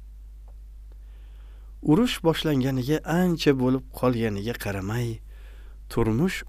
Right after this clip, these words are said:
uncha o'zgarmagan edi. Faqat tuz bilan sovun kamayib qoldi. Nonni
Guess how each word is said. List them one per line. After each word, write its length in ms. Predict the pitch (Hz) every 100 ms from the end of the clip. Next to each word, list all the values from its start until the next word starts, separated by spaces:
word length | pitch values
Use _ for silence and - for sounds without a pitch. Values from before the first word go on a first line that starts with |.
| 147
uncha 320 | 180 165 - 147 120
o'zgarmagan 600 | 104 - 92 92 92 90 85
edi. 160 | 87 87 - - - - - - - -
Faqat 360 | - - 240 254 -
tuz 220 | - 233 226
bilan 280 | 160 139 160 - -
sovun 320 | 117 95 117 123
kamayib 380 | - 98 92 90 -
qoldi. 340 | 85 85 80 76 - - - - - - - - - - 151
Nonni 400 | 175 180 190